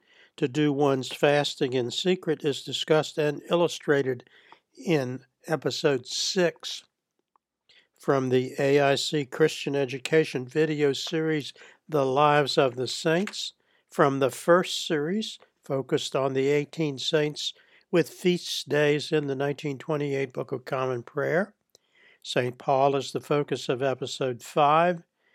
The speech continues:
and Saint Matthew of episode fourteen. From the second series, focused on other saints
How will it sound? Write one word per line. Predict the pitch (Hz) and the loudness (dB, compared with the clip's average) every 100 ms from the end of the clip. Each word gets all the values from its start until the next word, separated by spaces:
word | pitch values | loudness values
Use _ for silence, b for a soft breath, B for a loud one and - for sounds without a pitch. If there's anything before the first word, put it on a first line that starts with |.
| _ _ | _ _
and | 147 139 | -4 -2
Saint | - 147 127 | 0 0 0
Matthew | 139 135 - 143 139 | -4 -4 -4 -2 0
of | 127 | -2
episode | 123 131 - 131 127 | -6 -8 -6 -6 -6
fourteen. | - 139 131 131 - 143 143 139 127 _ _ _ _ _ _ B B B | -6 -4 -4 -6 -8 -8 -8 -12 -16 _ _ _ _ _ _ B B B
From | - 135 123 | -2 0 0
the | 127 | -4
second | - - 180 180 127 | 2 4 4 4 -2
series, | - 139 127 143 196 190 | -4 -2 0 0 -2 -4
focused | - 127 120 123 - | -4 -4 -4 -10 -6
on | 127 120 - | -6 -6 -2
other | 147 147 131 | 0 0 -4
saints | - 143 156 190 - | -4 -2 -2 -6 -10